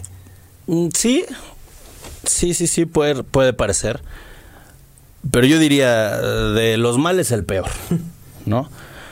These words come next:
Estaba leyendo en el, en el gobierno de, del doctor Miguel Ángel Mancera, que en ese entonces era el jefe de gobierno de esta ciudad, se creó la Comisión de Reconstrucción,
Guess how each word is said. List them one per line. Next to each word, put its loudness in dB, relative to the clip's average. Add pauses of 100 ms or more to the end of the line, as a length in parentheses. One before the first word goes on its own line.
(380)
Estaba 2 (480)
leyendo 2 (120)
en 2
el, 0
en 4
el 4
gobierno 4
de, 2 (140)
del 4
doctor 0
Miguel 2
Ángel 0
Mancera, 2 (380)
que 0
en 4
ese 0
entonces -2
era -2
el -2
jefe -2
de 0
gobierno 0
de -2
esta -2
ciudad, 0 (1080)
se -2
creó 2 (1400)
la 4
Comisión 0 (100)
de 2
Reconstrucción, -2